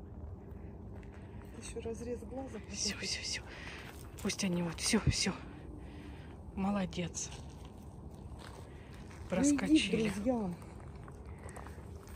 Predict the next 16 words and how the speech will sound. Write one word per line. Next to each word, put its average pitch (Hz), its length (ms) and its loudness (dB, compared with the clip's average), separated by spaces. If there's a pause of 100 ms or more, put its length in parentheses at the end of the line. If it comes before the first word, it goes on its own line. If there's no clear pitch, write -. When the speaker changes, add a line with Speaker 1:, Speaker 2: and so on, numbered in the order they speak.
(720)
Speaker 2:
<laughs> - 520 6 (960)
В - 20 0
общем, 208 240 8
всех - 300 10
успели 170 380 4
здесь. 160 380 2 (640)
С - 100 0
собаками 208 520 8
познакомились. 180 920 8 (760)
Кошечек 226 500 8
встретили. 160 680 6 (720)
Все - 240 10
цветы 220 420 10
у 240 60 12
людей 208 320 10
посмотрели. 180 920 6